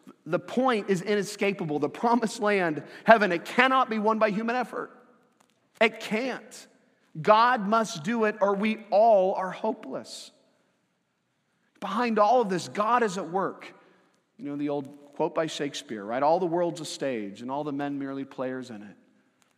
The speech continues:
Uh, it feels a little bit like Joshua. Right? He's at work. Doesn't mean our work is unimportant, but we see the priority of his work as he goes ahead.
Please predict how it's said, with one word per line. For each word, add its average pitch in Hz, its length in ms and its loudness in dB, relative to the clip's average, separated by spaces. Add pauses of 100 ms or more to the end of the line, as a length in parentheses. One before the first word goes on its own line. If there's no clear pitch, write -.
(140)
Uh, 214 260 -8
it 202 60 -12
feels 226 260 0
a 202 60 -2
little 220 180 0
bit 226 100 2
like 220 220 2
Joshua. 196 540 -4 (1500)
Right? 170 100 -6
He's 220 320 2
at 190 360 -2
work. 185 440 2 (760)
Doesn't 208 260 2
mean 208 200 0
our 180 280 4
work 185 340 0
is 156 180 -2
unimportant, 185 720 -2 (1300)
but - 140 -8
we 180 100 0
see 208 380 -4
the 170 120 -2
priority 196 800 -2
of 147 140 -2
his 196 320 -4
work 180 280 0
as 143 120 -4
he 135 80 -4
goes 170 400 -4
ahead. 135 500 -6